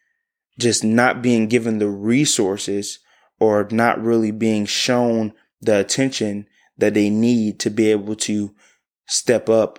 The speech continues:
in their faith, to be able to actually level up in their faith walk.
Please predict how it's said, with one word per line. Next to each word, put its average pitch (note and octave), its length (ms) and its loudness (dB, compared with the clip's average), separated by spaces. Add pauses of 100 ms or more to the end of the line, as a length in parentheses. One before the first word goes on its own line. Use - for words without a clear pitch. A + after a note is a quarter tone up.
(100)
in G#2+ 100 -4
their G2+ 120 -2
faith, G2+ 480 -4
to A2 80 -6
be A2 160 4
able G#2+ 180 2
to G#2 140 -2
actually G#2+ 320 -2
level G#2 440 0
up G#2 220 0
in G#2+ 120 -6
their G2 100 -8
faith G2+ 320 -2
walk. G2+ 440 -4